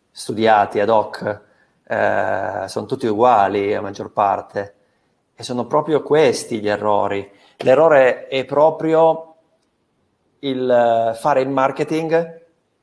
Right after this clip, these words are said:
come vendita. Il marketing non è vendita, il marketing è trasmettere valori, perché c'è chi fa marketing per vendere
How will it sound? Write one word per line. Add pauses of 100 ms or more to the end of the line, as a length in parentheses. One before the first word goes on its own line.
(520)
come
vendita. (680)
Il
marketing
non
è
vendita,
il
marketing
è (760)
trasmettere
valori, (840)
perché
c'è
chi
fa
marketing
per
vendere